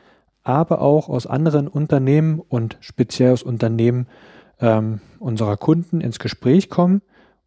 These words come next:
und Einblicke geben und Praxiserfahrungen teilen,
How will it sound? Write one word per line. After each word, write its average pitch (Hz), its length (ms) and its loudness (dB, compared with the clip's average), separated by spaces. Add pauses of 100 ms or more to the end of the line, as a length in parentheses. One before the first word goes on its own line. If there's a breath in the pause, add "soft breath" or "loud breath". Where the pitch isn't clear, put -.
und 156 400 -2 (300)
Einblicke 156 560 2
geben 160 520 0 (240)
und 117 200 -6
Praxiserfahrungen 123 840 -2
teilen, 160 500 0